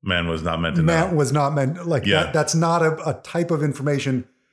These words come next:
Speaker 2: I-, if we're going to have a teacher, we can't really be taught that way. If that information is coming in that kind of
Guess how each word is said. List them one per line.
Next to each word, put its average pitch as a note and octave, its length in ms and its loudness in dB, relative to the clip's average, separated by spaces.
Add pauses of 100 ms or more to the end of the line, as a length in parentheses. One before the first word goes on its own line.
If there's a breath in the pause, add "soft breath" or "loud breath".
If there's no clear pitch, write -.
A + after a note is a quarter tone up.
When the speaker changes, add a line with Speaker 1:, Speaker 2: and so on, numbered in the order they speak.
(1400)
Speaker 2:
I-, E3+ 240 -2
if C#3 120 0
we're F3+ 140 2
going F#3 200 2
to D3 60 2
have D#3 200 2
a C#3+ 60 0
teacher, C#3 640 -2 (240)
we D#3+ 180 0
can't E3+ 400 -2
really C#3+ 300 2
be D3 180 0
taught D3 460 -2
that C3 200 0
way. C3 220 4
If A#2 120 0
that D3+ 160 2
information C#3+ 440 0
is C3 140 0
coming D3 260 0
in B2+ 100 0
that D3 200 -2
kind C3 160 0
of G#2+ 180 -4